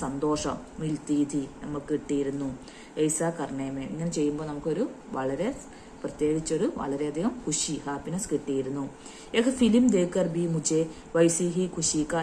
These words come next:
എഹ്സാസ് ഹുവ, ഈ ഇറാനി ഫിലിം കണ്ടപ്പോൾ ഹെ-, ഏ, ഹെവൻലി ചിൽഡ്രൻ എന്ന് പറഞ്ഞ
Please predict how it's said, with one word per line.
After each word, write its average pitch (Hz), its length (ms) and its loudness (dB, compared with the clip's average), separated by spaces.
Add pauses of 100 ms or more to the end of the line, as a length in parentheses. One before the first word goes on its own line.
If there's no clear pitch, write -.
(120)
എഹ്സാസ് 160 520 -4
ഹുവ, 147 120 2 (840)
ഈ 220 40 4 (140)
ഇറാനി 160 320 0 (100)
ഫിലിം 160 320 2
കണ്ടപ്പോൾ 143 520 0 (2000)
ഹെ-, 165 160 0 (140)
ഏ, - 20 -6 (1400)
ഹെവൻലി 175 480 4
ചിൽഡ്രൻ 165 320 -2
എന്ന് 170 100 -2
പറഞ്ഞ 160 220 0